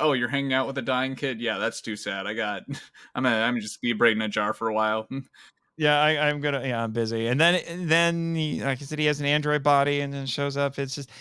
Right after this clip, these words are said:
Speaker 2: it, the comic, I, I don't know if I wanna say it comes off the rails necessarily, but it gets really weird. <laughs>
Speaker 1: No, I mean, and this is all in, like, the last,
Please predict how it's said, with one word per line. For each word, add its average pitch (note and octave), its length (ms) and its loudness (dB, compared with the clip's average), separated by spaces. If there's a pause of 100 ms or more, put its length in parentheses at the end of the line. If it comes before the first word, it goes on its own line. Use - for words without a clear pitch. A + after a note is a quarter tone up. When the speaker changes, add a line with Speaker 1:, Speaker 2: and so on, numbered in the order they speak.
(300)
Speaker 2:
it, A3 460 0
the F3 180 0
comic, G3 560 4 (1160)
I, F3 120 -10 (340)
I F4 80 8
don't G4+ 100 6
know E4+ 120 8
if C4+ 100 6
I B3 60 10
wanna A3+ 180 6
say G#3 160 6
it F3 80 4
comes F#3+ 220 2
off F#3 200 6
the D#3 80 2
rails D#3 800 4
necessarily, F#3 560 2
but C#3 240 2
it C3 140 0
gets F#2+ 260 -12
really G#2+ 640 -8
weird. F#2+ 520 -12 (120)
<laughs> - 120 -16
Speaker 1:
No, D#3+ 100 -4 (360)
I D#3+ 100 6
mean, E3 300 2 (420)
and F#3 240 4
this - 300 0 (180)
is A3+ 300 0
all G#3 240 6
in, D3 80 2
like, C#3 180 0
the C#3+ 120 -2
last, F3+ 580 0